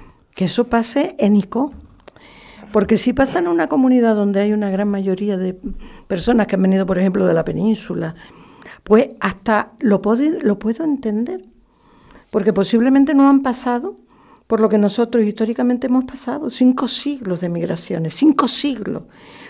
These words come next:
porque no es Cuba en los años veinte del pasado siglo y Venezuela en los años cincuenta, no, no.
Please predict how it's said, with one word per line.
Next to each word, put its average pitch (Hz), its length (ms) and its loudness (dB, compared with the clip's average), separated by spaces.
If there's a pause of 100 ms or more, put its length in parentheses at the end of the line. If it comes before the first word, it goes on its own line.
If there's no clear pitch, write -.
porque 220 240 4
no 247 140 8
es 277 100 6
Cuba 233 600 2 (380)
en 226 140 6
los 226 200 4
años 240 420 4
veinte 247 500 6
del 202 140 2
pasado 196 360 -2
siglo 190 500 0
y 190 40 0
Venezuela 196 640 2
en 190 80 2
los 180 160 -2
años 185 240 -4
cincuenta, 185 440 -2
no, 202 280 -2
no. 247 220 -4